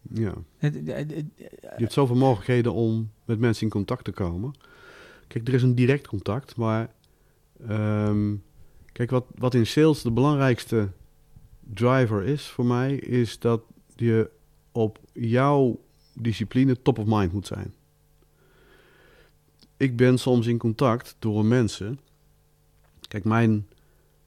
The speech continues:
Speaker 1: eh, e-maillist van mijn blog,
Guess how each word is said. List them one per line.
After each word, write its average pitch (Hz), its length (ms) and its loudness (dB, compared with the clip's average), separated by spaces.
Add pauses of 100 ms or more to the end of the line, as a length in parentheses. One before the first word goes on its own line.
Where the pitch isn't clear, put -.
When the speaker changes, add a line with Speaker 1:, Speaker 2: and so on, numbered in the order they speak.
(260)
Speaker 1:
eh, 107 240 -6
e-maillist 117 800 0 (600)
van 110 260 -6
mijn 104 300 -2 (260)
blog, 120 600 -2